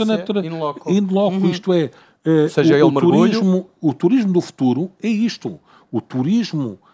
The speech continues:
Speaker 1: eh, na área, eh, do conhecimento dos seres vivos é ir ao local, como agora se está a ver no Norte de África, que está à moda, to-, no, em África, é a moda total ir, eh, ver os, fazer os safaris.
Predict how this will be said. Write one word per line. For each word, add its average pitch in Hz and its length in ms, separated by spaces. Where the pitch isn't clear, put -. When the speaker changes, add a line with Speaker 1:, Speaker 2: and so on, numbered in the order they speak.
Speaker 1:
eh, 131 400
na 139 300
área, 165 500
eh, 120 300
do 110 160
conhecimento 147 600
dos 165 140
seres 127 220
vivos 95 540
é 123 60
ir 147 260
ao 196 120
local, 190 320
como 170 220
agora 175 180
se - 80
está 180 120
a - 20
ver 175 140
no 175 100
Norte 170 240
de 175 80
África, 139 440
que - 60
está 160 160
à 151 60
moda, 151 360
to-, 131 300
no, 131 260
em 135 200
África, 147 500
é 117 120
a 113 40
moda 156 320
total 156 440
ir, 117 140
eh, 107 180
ver 120 240
os, 104 280
fazer 113 240
os 120 100
safaris. 135 600